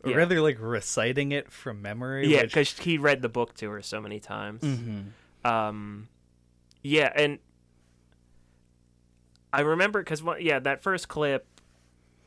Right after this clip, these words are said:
Speaker 2: uh, the mom, Emma, says something about how her, the grandma, Lauren, I think is her name, uh, gave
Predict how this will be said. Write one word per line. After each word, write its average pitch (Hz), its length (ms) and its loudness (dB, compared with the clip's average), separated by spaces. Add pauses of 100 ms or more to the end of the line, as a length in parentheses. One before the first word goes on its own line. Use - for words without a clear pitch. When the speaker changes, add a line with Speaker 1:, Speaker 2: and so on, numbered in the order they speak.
(100)
Speaker 2:
uh, 117 140 -6
the 127 200 -4
mom, 120 400 0
Emma, 113 440 -2
says 107 800 -6 (840)
something 120 380 -2
about 110 440 0 (200)
how 110 400 -2
her, 113 200 -8 (100)
the 123 80 -4
grandma, 110 840 -4 (1120)
Lauren, 127 760 -2 (360)
I 127 100 -6
think 135 280 -4
is 139 120 -8
her 139 120 -4
name, 135 380 -6 (320)
uh, 110 420 0 (420)
gave 117 580 -2